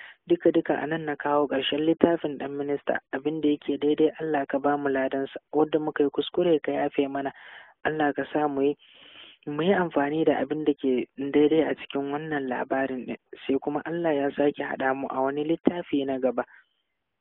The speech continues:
Mai suna, Allah ya haɗa mu da alkhairi.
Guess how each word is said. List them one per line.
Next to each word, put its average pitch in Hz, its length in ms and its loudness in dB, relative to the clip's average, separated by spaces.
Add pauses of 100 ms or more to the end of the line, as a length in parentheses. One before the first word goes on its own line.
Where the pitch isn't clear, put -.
(1400)
Mai 127 340 -2
suna, 139 880 -2 (1200)
Allah 147 280 0
ya 113 80 -2
haɗa 123 320 -4
mu 120 120 -2
da 110 100 -4 (100)
alkhairi. 107 440 -6